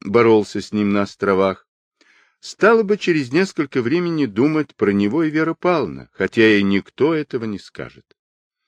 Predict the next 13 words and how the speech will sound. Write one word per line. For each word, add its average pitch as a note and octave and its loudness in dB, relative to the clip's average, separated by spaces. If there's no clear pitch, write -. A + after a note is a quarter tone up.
Она D3 2
сейчас G#2 -2
же C#2+ -8
увидела B2 -6
бы F2 -6
это, C2+ -14
как G#2+ -2
только D#3+ -2
прошла F#2+ -2
бы C3 -4
первая A#2+ 0
горячка G2 -2
благодарности. E2 -8